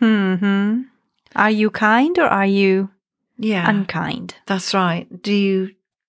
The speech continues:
Speaker 2: talk loving words to yourself like you do your partner or your
Speaker 1: Mm.
Speaker 2: children? Do you use those same, same words to yourself? Do you say to yourself, "You did a really good job there. I'm so proud of you"?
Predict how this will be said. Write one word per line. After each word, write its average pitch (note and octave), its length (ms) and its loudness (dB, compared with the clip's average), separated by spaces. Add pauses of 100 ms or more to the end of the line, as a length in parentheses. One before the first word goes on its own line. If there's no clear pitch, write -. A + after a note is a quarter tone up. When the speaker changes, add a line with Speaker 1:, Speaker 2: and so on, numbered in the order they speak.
(100)
Speaker 2:
talk F#3+ 320 0
loving F#3 420 0
words E3+ 360 -2
to - 80 -4
yourself G3 540 -2
like F3+ 340 0
you F3+ 60 0
do F3+ 120 0
your F3 220 0
partner F#3+ 520 -2 (200)
or G#3 280 2
your E3 120 2
Speaker 1:
Mm. E3 60 -2
Speaker 2:
children? F#3+ 500 0 (800)
Do D4 80 0
you C4+ 140 2 (200)
use A3+ 120 -2
those G#3+ 200 0
same, G#3 320 -4 (100)
same A3 340 0
words F3 340 -2
to - 100 -4
yourself? E3+ 560 -6 (420)
Do A3+ 100 -2
you A#3 160 0
say G#3+ 260 -2
to G3 160 -8
yourself, F#3+ 540 -2 (460)
"You G3+ 140 2
did E3+ 160 0
a D#3 100 -2
really F3+ 440 0
good F3+ 260 -4
job E3+ 260 -2
there. D3+ 260 -4
I'm D#3+ 160 -4
so - 180 -4
proud E3+ 360 0
of D#3 100 -8
you"? E3 300 -8